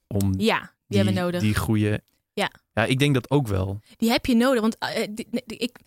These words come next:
Speaker 2: bedoel, ik kom uit de, de kant van de vegans en, eh, ik ben eruit gestapt en dat was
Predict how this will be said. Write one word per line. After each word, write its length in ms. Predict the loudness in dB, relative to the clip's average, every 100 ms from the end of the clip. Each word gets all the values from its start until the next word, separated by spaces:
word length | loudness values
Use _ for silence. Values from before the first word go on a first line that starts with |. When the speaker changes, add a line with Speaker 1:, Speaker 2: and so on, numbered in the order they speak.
| _ _
Speaker 2:
bedoel, 180 | -2 0 0
ik 80 | -2
kom 220 | 0 0
uit 360 | 0 -2 -4 -6
de, 200 | -2 -2
de 180 | -2 -6
kant 260 | -2 -2 -2
van 120 | 0
de 80 | 0
vegans 500 | 0 -2 -4 -6 -4
en, 320 | -4 -4 -6 _ _
eh, 260 | -6 -2 -2 -2
ik 140 | -2
ben 140 | -2
eruit 260 | 0 0 -2
gestapt 440 | -4 -2 -2 -2
en 80 | -2
dat 100 | -2
was 320 | 0 0 -2